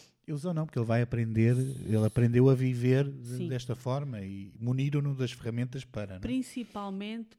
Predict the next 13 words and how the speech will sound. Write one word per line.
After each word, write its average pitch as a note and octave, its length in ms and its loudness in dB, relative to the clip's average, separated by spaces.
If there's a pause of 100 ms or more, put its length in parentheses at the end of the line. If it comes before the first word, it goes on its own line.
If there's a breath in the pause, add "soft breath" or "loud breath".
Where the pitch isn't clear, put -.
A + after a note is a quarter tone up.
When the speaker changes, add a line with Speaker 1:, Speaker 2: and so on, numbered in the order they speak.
Speaker 2:
por G3 80 -10
aquilo G#3 360 -10
que - 140 -20
se - 140 -16
vê F#3+ 220 -8
em E3+ 180 -10
Alcoitão. D3 500 -20 (960)
Pelas F#3+ 360 -6
outras G#3+ 300 -8
pessoas G3 340 -16
que - 100 -20
lá F#3 120 -14
estão. D3+ 340 -20